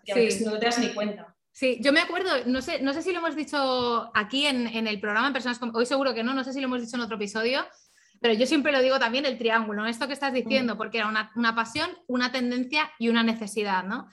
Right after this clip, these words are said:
Speaker 1: Ujú,
Speaker 2: Y ahí,
Speaker 1: eso es.
Speaker 2: o sea, te, te coges una libreta y empiezas a darle al coco. Yo siempre, o sea, desde que lo aprendí, lo
Speaker 1: Mm.
Speaker 2: aplico un montón y siempre lo comparto.
Speaker 1: Sí.
Speaker 2: Yo creo que también uno de los problemas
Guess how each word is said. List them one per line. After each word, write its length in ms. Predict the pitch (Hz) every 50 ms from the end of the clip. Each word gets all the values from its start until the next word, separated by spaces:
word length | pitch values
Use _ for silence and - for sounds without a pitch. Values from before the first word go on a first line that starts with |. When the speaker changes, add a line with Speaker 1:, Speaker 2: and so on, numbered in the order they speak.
| - - -
Speaker 1:
Ujú, 200 | 226 220 208 226
Speaker 2:
Y 100 | 220 240
ahí, 340 | 226 226 196 202 294 - -
Speaker 1:
eso 0 | - - -
es. 60 | 254
Speaker 2:
o 40 | 254
sea, 300 | 277 240 226 233 - - 226 -
te, 160 | 247 247 240
te 180 | 240 247 262
coges 260 | 220 240 240 330 320 330
una 140 | 339 339
libreta 340 | 330 330 294 254 233 - 220
y 80 | 208 202
empiezas 360 | 208 202 220 247 247 311 -
a 40 | 330 294
darle 220 | 294 294 294 294
al 120 | 277 269 277
coco. 200 | 269 262 - 269
Yo 140 | 247 262 269
siempre, 540 | - - - 311 330 320 320 370 370 285 - -
o 40 | 247
sea, 140 | 233 240 202
desde 260 | 190 226 220 220 233 226
que 80 | 240 226
lo 60 | 220
aprendí, 600 | 214 226 220 214 214 220 220 220 285 381 494 - - _ _ _ _ _
lo 140 | - 226 220
Speaker 1:
Mm. 40 | 214
Speaker 2:
aplico 340 | 214 233 294 311 - 247 247
un 120 | 277 330
montón 400 | 320 269 240 233 233 262 311 - - - -
y 100 | - 240
siempre 360 | 233 - 269 269 269 349 349
lo 100 | 320 262 -
comparto. 800 | 226 208 202 196 196 226 220 220 220 - - 180 180 - _ _ _ _ _ _
Speaker 1:
Sí. 420 | - - - 226 214 202 - - - - _ _ _ _ _ _ _ _ _ _ -
Speaker 2:
Yo 260 | 214 233 359 381 381
creo 280 | 320 285 294 311 330 320
que 100 | 311 -
también 540 | 226 208 208 208 214 233 254 285 320 - -
uno 180 | - 277 302 320
de 100 | 330 320
los 160 | 294 269 240 -
problemas 800 | - 233 220 202 208 208 214 233 269 320 - - - - _